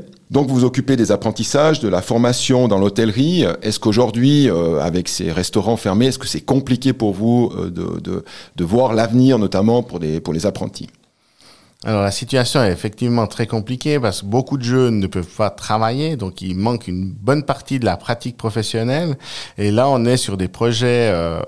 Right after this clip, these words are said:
Speaker 2: au niveau cantonal pour pouvoir occuper ces jeunes, pour pouvoir avoir,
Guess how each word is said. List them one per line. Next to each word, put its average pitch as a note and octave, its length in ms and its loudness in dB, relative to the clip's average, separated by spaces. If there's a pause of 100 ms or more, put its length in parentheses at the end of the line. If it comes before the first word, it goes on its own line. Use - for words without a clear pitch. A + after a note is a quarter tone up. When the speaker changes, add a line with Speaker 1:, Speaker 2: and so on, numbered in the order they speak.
Speaker 2:
au G2+ 140 -6
niveau G#2 280 -2
cantonal A#2+ 640 0
pour G#2+ 180 -12
pouvoir A#2+ 300 -2
occuper A#2+ 340 -4
ces B2 180 -4
jeunes, A2+ 220 0
pour F#2+ 140 -10
pouvoir A2+ 360 -2
avoir, G2+ 280 -2